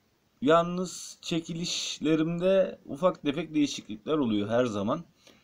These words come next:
Ee, bu yüzden videoları tam olarak seyretmenizi tavsiye ederim. Ee, bundan önce çekilişler düzenlemiştim.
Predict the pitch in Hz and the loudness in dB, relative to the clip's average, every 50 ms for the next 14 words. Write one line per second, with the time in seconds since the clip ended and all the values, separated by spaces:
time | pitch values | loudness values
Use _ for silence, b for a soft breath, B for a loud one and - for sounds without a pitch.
0 | b b _ - 104 110 110 113 113 123 147 156 151 147 139 135 156 156 156 160 | b b _ -2 2 2 2 2 2 2 2 2 2 2 0 0 0 0 0 0
1 | 147 139 135 147 143 139 143 143 139 - 147 143 139 135 131 131 123 131 127 - | -2 0 0 0 2 2 0 0 0 -2 -2 -2 0 0 -2 0 -2 -2 -4 -4
2 | - 135 127 120 127 - - - 123 123 117 107 120 127 120 - - _ _ _ | -2 -2 -2 -2 -4 -4 -4 -2 -2 0 0 0 -2 -4 -4 -4 -10 _ _ _
3 | _ - 120 120 117 117 - - 131 131 135 123 107 101 98 113 139 - _ _ | _ 2 2 2 2 0 -2 -2 -2 0 0 0 -2 -2 -2 -4 -4 -6 _ _
4 | _ _ b b b b b b b b _ - 92 101 101 101 98 98 98 95 | _ _ b b b b b b b b _ -6 -4 -4 -2 -2 -2 -4 -4 -4
5 | 92 92 82 - 53 - - - _ - - - _ _ _ _ _ _ _ _ | -6 -6 -8 -10 -12 -16 -18 -20 _ -20 -20 -20 _ _ _ _ _ _ _ _
6 | _ _ _ _ _ _ _ _ _ _ _ _ _ - 139 143 151 147 147 151 | _ _ _ _ _ _ _ _ _ _ _ _ _ -6 -4 0 0 0 0 2
7 | 151 143 135 131 127 143 139 117 131 117 110 - - 139 139 131 120 120 127 127 | 0 0 0 -2 -2 -4 -4 -4 -4 -6 -8 -6 -4 -4 -2 -2 -2 0 2 2
8 | 123 127 127 131 131 123 - - - 107 120 | 2 2 0 -2 -2 -4 -6 -8 -8 -8 -8